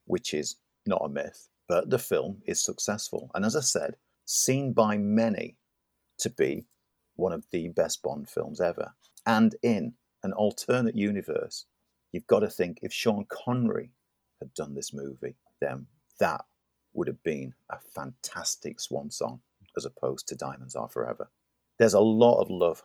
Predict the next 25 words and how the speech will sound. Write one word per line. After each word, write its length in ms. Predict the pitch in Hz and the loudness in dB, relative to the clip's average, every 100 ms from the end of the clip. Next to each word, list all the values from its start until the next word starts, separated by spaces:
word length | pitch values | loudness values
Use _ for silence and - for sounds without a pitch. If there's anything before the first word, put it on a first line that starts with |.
| _ - | _ -8
for 100 | 78 | -4
this 220 | 78 - | -4 -2
film 340 | 78 67 78 - _ _ _ 101 | -2 -2 -4 -14 _ _ _ -2
and 160 | 107 | 0
it's 180 | 104 - | 0 -2
referenced 840 | 101 104 110 - - 78 - - - _ | 0 2 2 -2 -6 -6 -4 -8 -10 _
all 340 | 120 120 123 120 | 6 8 8 4
the 100 | 104 | 4
way 220 | 98 92 | 4 4
through 400 | - 87 76 69 _ _ _ - | 0 -2 -2 -4 _ _ _ -2
the 80 | 76 | 0
latest 540 | 80 80 80 - - | 2 2 0 -10 -4
Bond 240 | 73 76 | -4 -2
movie, 400 | 73 73 73 73 - - | -6 -6 -6 -8 -4 2
as 160 | 113 | 2
well 280 | 95 117 107 | 6 6 6
as 220 | 95 82 - _ _ _ | 4 2 -6 _ _ _
in 120 | 107 92 | 0 0
Inception 720 | 85 - 90 - 82 78 - _ | 0 4 4 2 -6 -6 -10 _
by 100 | 80 | -2
Christopher 420 | 76 82 - - | -2 -6 -6 -6
Nolan, 420 | 80 80 82 76 69 | -2 -2 0 -2 -4
who 120 | 87 | -12
calls 400 | - 104 85 87 | 0 2 2 2
it 140 | 73 | -2